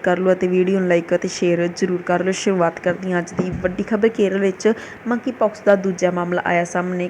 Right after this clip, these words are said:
ਘਬਰਾਏ ਲੋਕ, ਇਸ ਦੇ ਨਾਲ ਹੀ ਮਰੀਜ਼ ਨਿੱਜੀ ਹਸਪਤਾਲ ਵਿੱਚ ਜੇਰੇ ਇਲਾਜ। ਇਸ ਦੇ ਨਾਲ ਹੀ ਭਾਰਤ ਵਿੱਚ ਵਾਇਰਸ ਇਨਫੈਕਸ਼ਨ ਦਾ ਖਤਰਾ ਫਿਰ ਵੱਧ ਰਿਹਾ ਹੈ ਤੇ ਇਸ ਦੇ ਨਾਲ ਹੀ ਕੇਰਲ ਵਿੱਚ ਦੂਜਾ ਮਾਮਲਾ ਸਾਹਮਣੇ ਆਇਆ ਹੈ। ਰਾਜ ਦੇ ਏਰਾਨ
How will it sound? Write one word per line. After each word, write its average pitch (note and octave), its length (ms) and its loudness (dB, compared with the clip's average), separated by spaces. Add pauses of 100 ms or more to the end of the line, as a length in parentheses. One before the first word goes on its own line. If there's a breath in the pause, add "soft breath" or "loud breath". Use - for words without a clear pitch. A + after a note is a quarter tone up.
ਘਬਰਾਏ F#3 340 4
ਲੋਕ, F3+ 280 -2
ਇਸ F#3+ 180 -4
ਦੇ F3+ 80 -2
ਨਾਲ F3 260 -2
ਹੀ F3 80 0
ਮਰੀਜ਼ F#3 380 -2
ਨਿੱਜੀ F#3 500 0
ਹਸਪਤਾਲ F3+ 360 2
ਵਿੱਚ F3 260 -2
ਜੇਰੇ F3 380 0
ਇਲਾਜ। F3 380 2
ਇਸ F#3 160 -4
ਦੇ F#3 120 0
ਨਾਲ F3 240 0
ਹੀ G3+ 220 0 (680 loud breath)
ਭਾਰਤ G#3 300 4
ਵਿੱਚ A3 280 2 (140)
ਵਾਇਰਸ F#3+ 420 4
ਇਨਫੈਕਸ਼ਨ F#3 1160 4
ਦਾ F3 260 6
ਖਤਰਾ F#3 380 4
ਫਿਰ F#3 240 2
ਵੱਧ E3+ 200 2
ਰਿਹਾ F3+ 200 4
ਹੈ F3+ 80 4
ਤੇ F#3 160 2
ਇਸ F3+ 160 -2
ਦੇ F#3+ 120 0
ਨਾਲ F3 260 2
ਹੀ G3 260 -2
ਕੇਰਲ G#3 240 4
ਵਿੱਚ A3 240 2 (200)
ਦੂਜਾ F#3+ 320 2
ਮਾਮਲਾ F3+ 300 0
ਸਾਹਮਣੇ F3 380 -2
ਆਇਆ F3+ 240 0
ਹੈ। A3+ 160 2
ਰਾਜ F#3 260 2
ਦੇ F3+ 260 0 (420 loud breath)
ਏਰਾਨ G3+ 500 2